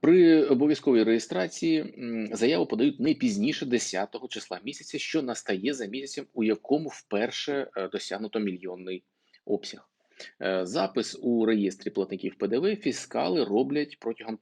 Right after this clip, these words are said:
трьох робочих днів після надходження заяви. Саме з дати цього запису починається життя в статусі платника П Д В.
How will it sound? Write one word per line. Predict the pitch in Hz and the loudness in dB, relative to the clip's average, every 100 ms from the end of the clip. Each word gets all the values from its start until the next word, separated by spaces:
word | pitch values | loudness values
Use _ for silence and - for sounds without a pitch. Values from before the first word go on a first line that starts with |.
| - | -6
трьох | 117 113 98 - _ _ | 0 2 2 0 _ _
робочих | 101 110 104 98 - 92 | -2 0 0 0 -4 -8
днів | 101 110 120 180 - | -2 0 0 -2 -6
після | 120 170 - 185 185 | -6 -6 -4 -4 -4
надходження | - 107 - 101 101 95 | -6 -6 -4 -4 -2 -4
заяви. | 98 92 78 - | -2 -2 -4 -8
Саме | - 113 113 | -6 -4 -4
з | 101 | -4
дати | 92 120 - 104 | -2 -2 -2 -6
цього | - - 113 101 90 | -2 2 2 2 -6
запису | - 98 98 92 - - - | -8 -8 -4 -4 -6 -8 -4
починається | - - 107 92 131 160 - 113 | -4 -2 -4 -6 -8 -8 -6 -6
життя | 98 90 - | -6 -8 -6
в | 151 | -8
статусі | - 107 107 - - | -6 -10 -8 -10 -10
платника | 85 85 85 - | -10 -12 -12 -12
П | - | -12
Д | |
В. | 80 | -12